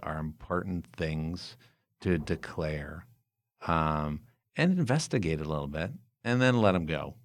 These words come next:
Because, I mean, they can also overcome you. I, I'm, there's a couple of, um, uh, quick things I'm, uh, uh, not podcasts, but little minutes, Safe Brain minutes that I'm putting out,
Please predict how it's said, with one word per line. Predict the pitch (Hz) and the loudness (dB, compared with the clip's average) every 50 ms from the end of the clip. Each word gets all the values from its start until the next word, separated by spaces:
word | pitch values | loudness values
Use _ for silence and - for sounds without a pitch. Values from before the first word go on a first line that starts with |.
| _ _ | _ _
Because, | - 107 101 - 107 95 87 101 | -4 -4 2 6 6 6 6 6
I | |
mean, | 95 95 95 95 | 4 4 4 4
they | 95 107 110 | 4 4 2
can | 107 - 87 | 2 2 4
also | 85 87 85 - - 80 | 4 4 4 2 0 0
overcome | - 90 80 82 87 - - - 82 82 82 80 | 0 0 -2 -2 -6 -8 -4 -2 -2 0 0 -2
you. | 73 73 73 76 78 80 | -2 -4 -4 -6 -6 -4
I, | 80 80 82 85 82 87 | -4 -2 -2 -2 -2 -2
I'm, | 90 87 - - - - - - - - | -2 -2 -4 -6 -16 -20 -20 -20 -16 -10
there's | - 80 80 | -6 -4 -4
a | 82 | -4
couple | - - 90 90 - 87 85 80 78 | 0 0 0 2 2 0 0 2 2
of, | 76 76 73 73 82 85 | 2 0 -2 -4 -4 -2
um, | 76 73 71 73 73 73 73 78 82 - _ _ - - - - - | 0 0 0 0 -2 -4 -6 -8 -10 -16 _ _ -20 -20 -20 -20 -12
uh, | - 78 76 76 71 - | -10 -8 -8 -8 -8 -10
quick | - - - 95 85 - | -8 -4 -2 -2 -2 -2
things | - 90 85 85 80 76 | -2 -2 0 0 -2 -2
I'm, | 78 76 78 76 76 76 76 | -4 -4 -2 -2 -2 -2 -2
uh, | 76 | -2
uh, | 76 76 76 76 78 80 80 78 78 73 69 82 - - _ - | -2 -2 -2 -4 -4 -6 -6 -6 -8 -8 -8 -12 -16 -20 _ -18
not | - 80 76 - - | -12 -12 -12 -12 -6
podcasts, | - 80 78 76 - - 78 76 76 76 - - | -4 -4 -4 -4 -4 -6 -6 -6 -6 -8 -8 -10
but | - 90 | -10 -8
little | 92 85 85 80 78 78 | -4 -4 -4 -2 -4 -4
minutes, | 76 78 82 87 87 87 82 80 - - - - - - - | -4 -4 -2 0 0 0 0 -2 -6 -10 -12 -12 -14 -14 -10
Safe | - - - 90 87 - | -6 -2 0 0 0 0
Brain | - 90 80 80 | -2 -2 0 0
minutes | 80 80 87 85 - | -2 -2 -4 -4 -4
that | 80 78 | -6 -6
I'm | 78 76 | -6 -6
putting | - 82 80 78 78 | -6 -8 -6 -6 -6
out, | 78 80 - | -8 -8 -8